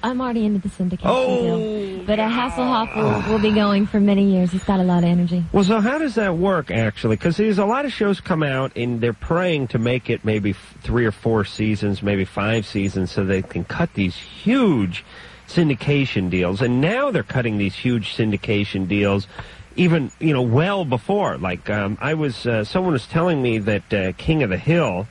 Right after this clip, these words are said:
Speaker 2: that, um, uh, from the makers of, uh, The Simpsons,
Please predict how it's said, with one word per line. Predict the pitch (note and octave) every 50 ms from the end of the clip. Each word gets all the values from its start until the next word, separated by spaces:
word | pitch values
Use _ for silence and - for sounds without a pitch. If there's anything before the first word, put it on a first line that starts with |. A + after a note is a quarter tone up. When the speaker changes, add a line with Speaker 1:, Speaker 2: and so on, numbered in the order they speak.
| - - - - - -
Speaker 2:
that, | F#2+ G#2 G2+ F#2+ F#2+ - - - -
um, | - G2+ F#2+ F2+ F2 E2+ F2 F2 - - - - - - - - - - - - - - - - -
uh, | - A2+ A2 G2+ F#2+ F#2+ - -
from | - D3 B2+
the | A#2
makers | A2 A#2 A#2+ A#2 G#2 - A2+ G2+ F2+ -
of, | G#2+ F#2+ E2 G2
uh, | G2 F#2 F2+ F2
The | E2+ F2+
Simpsons, | - - A#2+ A#2 A2 - - F#2 F2+ F2+ -